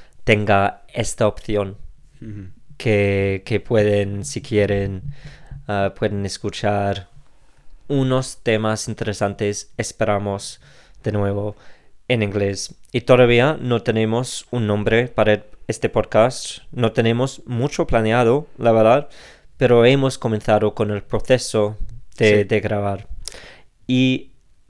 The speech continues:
Speaker 1: para el podcast de hoy, para este podcast español, ya hemos decidido tener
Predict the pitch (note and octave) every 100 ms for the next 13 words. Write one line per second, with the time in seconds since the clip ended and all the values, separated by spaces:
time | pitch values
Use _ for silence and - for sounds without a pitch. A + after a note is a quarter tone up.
0 | _ B2 B2 C3+ - C3+ - B2 - A2+
1 | C3 A#2+ D3 D#3 - A#2 A2 G#2+ G#2+ -
2 | - - - A2 A2 - G#2+ G#2+ - A#2
3 | G#2+ - G#2+ C3 A#2 C#3 - - - -
4 | - _ - _ A2+ A2 B2+ D#3 - -
5 | _ B2+ C#3+ D3+ C3 A#2 A2+ A#2 B2+ D#3+
6 | D#3 - A#2 A#2 B2 A#2+